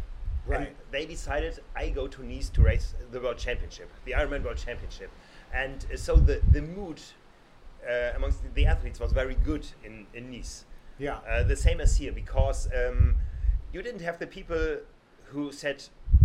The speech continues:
Speaker 2: "I'm not want to, I, I'm not going to race in Nice."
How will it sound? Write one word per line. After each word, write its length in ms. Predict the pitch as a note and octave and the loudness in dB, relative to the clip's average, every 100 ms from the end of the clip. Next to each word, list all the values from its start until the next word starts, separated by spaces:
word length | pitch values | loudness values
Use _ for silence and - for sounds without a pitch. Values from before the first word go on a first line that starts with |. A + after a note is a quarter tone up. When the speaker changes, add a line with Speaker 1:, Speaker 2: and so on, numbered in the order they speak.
| - | 8
Speaker 2:
"I'm 220 | B2 B2+ - - | 4 6 12 12
not 220 | - - | 12 10
want 240 | A2 - | 8 4
to, 80 | - - - - - - - - | 2 0 6 8 8 2 2 0
I, 140 | B2+ C3 | 0 6
I'm 120 | C3 | 10
not 200 | - - | 10 8
going 200 | - C#3 | 2 -2
to 100 | - | -2
race 220 | A#2+ A2+ A2 | -2 -4 -8
in 100 | A2 | -12
Nice." 260 | G#2+ - | -8 -6